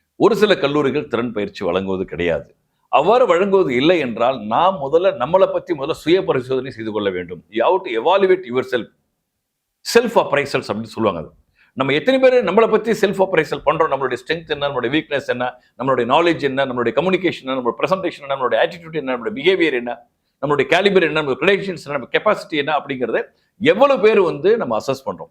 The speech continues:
அதை நீங்க வந்து அசஸ் பண்ணி உன்னுடைய வீக்னஸை வந்து ஃபர்ஸ்ட் ஓவர் கம் பண்ணியாகும். இப்ப எனக்கு பிரசன்டேஷன் ஸ்கில் சரியா வரல சார், பாடி லாங்குவேஜ் எனக்கு ப்ராப்ளமா இருக்குது, பாடி கெஸ்டர்ஸ் எனக்கு ப்ராப்ளம் இருக்குது,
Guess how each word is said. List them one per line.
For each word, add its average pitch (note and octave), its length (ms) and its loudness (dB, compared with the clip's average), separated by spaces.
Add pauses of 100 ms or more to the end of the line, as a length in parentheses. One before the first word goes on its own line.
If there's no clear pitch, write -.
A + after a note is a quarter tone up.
அதை C3 200 -2
நீங்க B2 200 -2
வந்து D#3 200 0
அசஸ் D3 360 -2
பண்ணி A2+ 280 -10 (200)
உன்னுடைய D#3+ 420 2
வீக்னஸை F3+ 560 0
வந்து D3+ 220 0
ஃபர்ஸ்ட் B2+ 260 -6
ஓவர் A#2 260 2
கம் G#2+ 200 -8
பண்ணியாகும். E2+ 360 -8 (360)
இப்ப C3 260 0
எனக்கு A2+ 220 -4
பிரசன்டேஷன் D3 420 -2 (100)
ஸ்கில் B2+ 60 -6
சரியா A2+ 300 0
வரல G#2 180 -2
சார், - 360 -6 (400)
பாடி F3 260 4
லாங்குவேஜ் D#3 360 4
எனக்கு B2 280 -4
ப்ராப்ளமா G#2+ 380 0
இருக்குது, F#2 280 -6 (320)
பாடி G3+ 300 4
கெஸ்டர்ஸ் E3 480 0
எனக்கு G#2+ 320 -6
ப்ராப்ளம் G#2+ 340 0
இருக்குது, F#2+ 320 -8